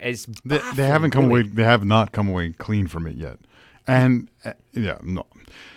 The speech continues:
Speaker 2: And if they, if the, if the scope of the investigation to do is not, not, uh, deemed, uh, what it should be by, by the, <laughs> by the women involved,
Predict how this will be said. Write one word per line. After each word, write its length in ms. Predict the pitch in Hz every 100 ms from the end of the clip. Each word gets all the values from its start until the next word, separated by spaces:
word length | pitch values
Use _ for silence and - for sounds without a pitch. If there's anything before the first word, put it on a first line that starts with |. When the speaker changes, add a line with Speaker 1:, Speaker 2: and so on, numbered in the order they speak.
| - - - - - _ _ -
Speaker 2:
And 220 | 131 135
if 140 | 123
they, 460 | 123 139 139 131 131
if 280 | 135 143 107
the, 440 | 127 123 120 120
if 100 | 113
the 80 | 107
scope 420 | - - 143 143
of 220 | - 110
the 80 | 104
investigation 640 | 117 107 113 - 117 113 113
to 60 |
do 140 | 104 110
is 120 | 92
not, 280 | 101 110 113
not, 320 | 104 101 98 _ - 123 - _ -
uh, 640 | 98 92 90 82 71 58 - - - 127 104
deemed, 480 | 123 131 135 110 113 - -
uh, 500 | 110 104 98 95 90
what 260 | 117 113
it 40 | 98
should 220 | - 139
be 100 | 135
by, 420 | 107 104 101 98
by 340 | 95 101 92 95
the, 160 | 95 - -
<laughs> 20 | 139
by 120 | 123
the 100 | 101
women 280 | 107 143 104
involved, 680 | 101 98 117 92 104 113